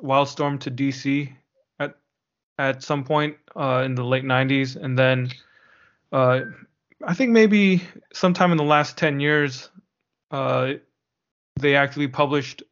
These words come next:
a, a bunch of issues under the Vertigo imprint at D C before Vertigo died. But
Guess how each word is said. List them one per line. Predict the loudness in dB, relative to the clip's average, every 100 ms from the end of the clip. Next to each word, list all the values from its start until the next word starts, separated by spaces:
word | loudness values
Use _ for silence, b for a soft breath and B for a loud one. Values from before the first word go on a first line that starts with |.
| _
a, | -10 -10 -12 -18 -20 -12
a | -8
bunch | 0 0 0
of | -2 -2 -2
issues | -4 -4 -4 -4 -4
under | -4 -2 0 0 -2 -4
the | -6
Vertigo | 0 2 4 2 0
imprint | -2 -6 -4 -6 -6 _ _ _ _ _
at | -12 -4
D | -2 -2
C | -2 -2 -2
before | -6 -6 -2 2 4 2 0
Vertigo | 0 0 0 2
died. | 4 4 4 0 -12 _ _ _ _ _ _ _ _ 2
But | 2 2